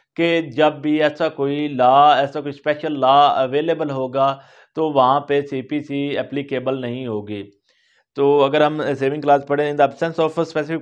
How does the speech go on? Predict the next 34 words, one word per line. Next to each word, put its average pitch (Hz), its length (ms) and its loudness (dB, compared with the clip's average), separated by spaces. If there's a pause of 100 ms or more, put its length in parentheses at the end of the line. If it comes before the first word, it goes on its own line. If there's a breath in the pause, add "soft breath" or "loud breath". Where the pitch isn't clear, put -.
provision 147 360 -4 (120)
to 143 160 2
the 147 120 4 (120)
contrary, 139 460 -4 (280)
nothing 151 360 -4 (340)
in 151 140 -6
this 151 140 -4 (160)
code 143 180 2
shall 151 280 0
be 143 200 -4
deemed 147 240 -2 (120)
to 139 160 0
limit, 156 280 -6 (340 soft breath)
otherwise 151 420 4
affect 143 520 -2
any 147 180 -6
special 151 300 0 (120)
or 143 120 4
local 139 400 0
law 147 140 6
no 139 200 -2 (120)
enforce 143 560 -2 (480 soft breath)
or, 156 140 6
अ, 143 320 4
special 156 440 -2 (360)
jurisdiction 151 480 -6 (120)
of 139 160 4 (140)
power 143 360 4 (480)
conferred 160 320 0 (140)
or 143 200 4 (200)
any 143 260 -2
special, 165 640 -2 (240)
अ, 139 100 -4
form, 139 340 -4